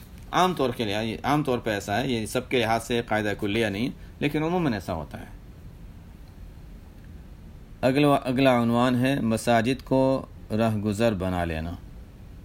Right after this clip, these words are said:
یہ حدیث آگے آ جائے گی، بہرحال مفہوم واضح ہے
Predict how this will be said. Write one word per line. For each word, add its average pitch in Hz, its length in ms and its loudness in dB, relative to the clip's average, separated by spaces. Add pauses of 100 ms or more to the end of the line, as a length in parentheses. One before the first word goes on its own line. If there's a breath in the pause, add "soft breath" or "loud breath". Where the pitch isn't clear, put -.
(920)
یہ 147 360 2 (2250)
حدیث 123 280 2
آگے 113 320 4 (600)
آ 117 120 8
جائے 117 320 4
گی، 104 180 -2 (220)
بہرحال 123 240 6
مفہوم 110 440 0
واضح 101 220 0
ہے 110 260 2